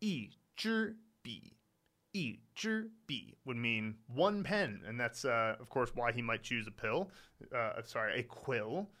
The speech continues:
Yi zhi bi. I'll make sure that's in this notes. Okay. And, um,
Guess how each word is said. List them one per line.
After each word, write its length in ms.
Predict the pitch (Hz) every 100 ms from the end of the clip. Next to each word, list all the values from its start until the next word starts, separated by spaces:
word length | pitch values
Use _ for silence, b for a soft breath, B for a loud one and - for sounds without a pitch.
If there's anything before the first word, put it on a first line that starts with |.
| b b b -
Yi 180 | 123 113
zhi 200 | 113 208
bi. 280 | 170 - -
I'll 80 | 90
make 160 | 90 -
sure 140 | -
that's 160 | 98 -
in 120 | 92
this 140 | -
notes. 420 | 123 175 247 - - -
Okay. 260 | 113 123 - B B B
And, 320 | - 151 143 139
um, 300 | 135 127